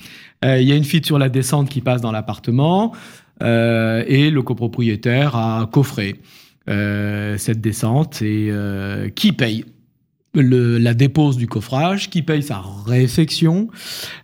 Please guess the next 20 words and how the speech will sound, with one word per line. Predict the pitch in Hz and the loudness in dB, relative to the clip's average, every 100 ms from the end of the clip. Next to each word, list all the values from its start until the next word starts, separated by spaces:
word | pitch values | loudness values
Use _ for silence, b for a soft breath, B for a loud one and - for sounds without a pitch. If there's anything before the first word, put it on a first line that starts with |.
| - | 0
Euh, | 127 127 127 - | 2 2 0 2
est-ce | 143 139 | 0 0
qu'il | - 139 131 | -2 0 2
y | 131 | 2
a | 131 | 0
des | 117 127 120 | 0 0 0
règles | 95 113 131 208 208 185 127 120 117 | -2 -2 0 -2 0 0 0 0 -2
dans | 117 113 113 113 113 113 | -2 -2 -2 -2 -4 -4
la | 110 | -4
loi | 110 | -4
de | 107 | -6
soixante-cinq ? | 107 117 117 175 240 233 | -4 -4 -2 -2 -2 -2
Est-ce | 135 | -4
qu'il | - | -2
y | |
a | |
de | 123 | -2
la | 120 | 0
jurisprudence ? | 120 127 123 135 165 247 233 | 0 -2 -2 -2 -2 -2 -2
Alexis, | 139 127 - 147 123 - | -2 -2 -2 -4 -4 -6